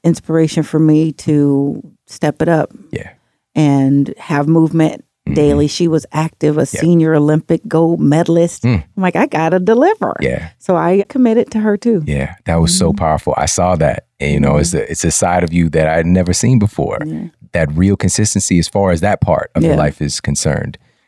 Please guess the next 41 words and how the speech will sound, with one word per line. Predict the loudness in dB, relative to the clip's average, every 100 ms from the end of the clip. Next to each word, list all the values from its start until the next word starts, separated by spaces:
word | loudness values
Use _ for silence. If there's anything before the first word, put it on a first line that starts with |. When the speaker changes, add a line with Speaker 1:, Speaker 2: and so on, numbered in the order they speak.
| _
Speaker 2:
And | -2 2 2
I'm | 0
so | -2 0 0 2 0 -4 -4
grateful, | 0 0 -2 -6 -6 -12 _
you | -2
know, | 0 0
I'm | 0 0
so | -2 0
grateful | 0 -2 -2
for | -2
her. | 0 0 0 -4 _ _ _ -4
And | 0 2 2 0 -4 -14 _ _ -2
yeah, | 0 0 -4 -8 -10
Speaker 1:
Mm-hmm. | -8 -8 -2
Speaker 2:
thank | -2 -2
you. | -4
Thank | -4 -4
you |
for | -4
sharing | -2 0 0
that. | -2
So | -2 -2 0
again, | -2 -2 0
guys, | 0 0 0 -2
it | -2
can | 0
be | 2 2
whatever | 2 0 0 -2
it |
is | 0 -2 -4
for | -6 -6
you, | -2 0 0
you | 0
know, | -2
do | 0 0
it | 0
for | -2
something | 0 0 0 0
that | -2 -2 -2
you | 2 2
love. | 2 0 -4 -14